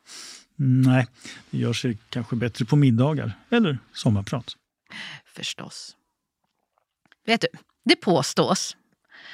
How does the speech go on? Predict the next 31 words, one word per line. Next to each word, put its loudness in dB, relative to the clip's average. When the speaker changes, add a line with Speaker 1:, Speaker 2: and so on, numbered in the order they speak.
Speaker 2:
att 2
någon 6
finsk 2
författare -2
ska -4
ha -2
sagt, -2
eller 2
skrivit -2
kanske, -6
något 2
i 4
stil 4
med 6
att -4
det 4
grundläggande 4
problemet 2
med 2
Ryssland -2
är -2
dess -6
läge. 0
Och -2
att 0
det 4
vore 4
bättre 2
om 6
landet 4
var 4